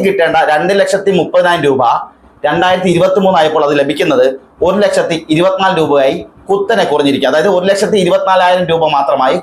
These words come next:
കുത്തനെ കുറഞ്ഞിരിക്കുന്നു. അതായത് ഒരു ലക്ഷത്തി ആറായിരം രൂപയുടെ ഇടിവാണ് വന്നിരിക്കുന്നത്. ഒപ്പം ഇപ്പോൾ ഒരു ലക്ഷത്തി എഴുപത്തയ്യായിരം രൂപയായി നിൽക്കുകയും ചെയ്യുന്നു. നാഷണൽ ക്രൈം റെക്കോർഡ്സ് ബ്യൂറോ കണക്കനുസരിച്ച്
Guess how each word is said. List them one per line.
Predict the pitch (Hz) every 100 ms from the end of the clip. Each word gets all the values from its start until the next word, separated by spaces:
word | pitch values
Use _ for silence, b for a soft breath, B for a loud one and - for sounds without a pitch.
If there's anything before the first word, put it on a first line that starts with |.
| -
കുത്തനെ | 185 - 165
കുറഞ്ഞിരിക്കുന്നു. | 175 151 165 131 117 135 156 - b b
അതായത് | 190 202 139 127 127 - - -
ഒരു | 185 220
ലക്ഷത്തി | 220 214 180 170 156 156
ആറായിരം | 160 180 196 196
രൂപയുടെ | 156 135 139 - 208
ഇടിവാണ് | 208 214 147 123
വന്നിരിക്കുന്നത്. | 120 131 127 120 151 170 - -
ഒപ്പം | 226 202 175 - - -
ഇപ്പോൾ | 226 226 240 226 170
ഒരു | 180
ലക്ഷത്തി | 208 214 180
എഴുപത്തയ്യായിരം | - 135 180 185 185 175
രൂപയായി | 156 151 135 147 190
നിൽക്കുകയും | 190 196 202 170 131
ചെയ്യുന്നു. | 120 123 190 - - _ _ _ -
നാഷണൽ | 170 196 220 254 247
ക്രൈം | 202 226
റെക്കോർഡ്സ് | 226 220 -
ബ്യൂറോ | 185 185 175
കണക്കനുസരിച്ച് | 156 156 156 139 135